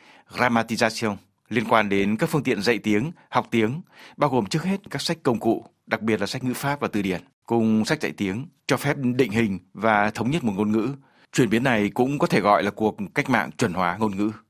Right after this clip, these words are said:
Trong cuộc cách mạng thứ hai, các từ điển song ngữ thường là bước đệm không thể thiếu để cho phép ra đời các từ điển đơn ngữ, một cái mốc căn bản khẳng định vị thế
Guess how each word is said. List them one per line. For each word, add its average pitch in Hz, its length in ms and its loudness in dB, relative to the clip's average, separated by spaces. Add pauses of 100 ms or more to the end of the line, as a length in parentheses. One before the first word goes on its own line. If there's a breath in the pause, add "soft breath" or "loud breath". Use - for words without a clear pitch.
(520 loud breath)
Trong 110 380 2
cuộc 120 120 0
cách 147 140 -4
mạng 127 160 -2
thứ - 100 -2
hai, 127 320 0 (180)
các - 120 -4
từ 160 80 4
điển 113 160 4
song 113 220 -2
ngữ 117 240 2 (260 soft breath)
thường 123 300 2
là 127 60 2
bước 143 160 0
đệm 123 220 2 (100)
không 127 200 -6
thể 123 160 -4
thiếu 120 380 0 (300 soft breath)
để 104 180 0
cho 135 120 -2
phép 160 160 -6
ra 131 120 2
đời 104 280 2
các 143 120 -4
từ 127 80 2
điển 104 180 -2
đơn 110 160 2
ngữ, 110 200 0 (420 soft breath)
một 107 180 0 (200)
cái 113 100 0
mốc 160 180 -4
căn 113 160 0
bản 90 240 2 (260 soft breath)
khẳng 110 200 -4
định 101 160 0
vị 123 120 0
thế 110 320 -2